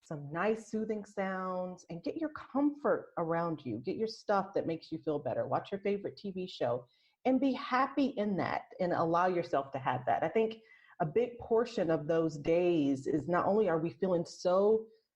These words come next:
sick, but for me, I used to also get terrible anxiety around it.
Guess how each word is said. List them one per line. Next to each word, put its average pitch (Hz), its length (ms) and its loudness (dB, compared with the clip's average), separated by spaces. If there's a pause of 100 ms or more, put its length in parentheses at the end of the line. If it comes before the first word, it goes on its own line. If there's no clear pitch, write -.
(160)
sick, - 920 0
but - 300 0
for 226 100 0
me, 254 200 4
I 202 100 2
used 214 240 -2
to 202 60 4
also 185 300 2
get 165 300 2 (360)
terrible 196 300 2
anxiety 156 480 2
around 107 320 0
it. - 140 -2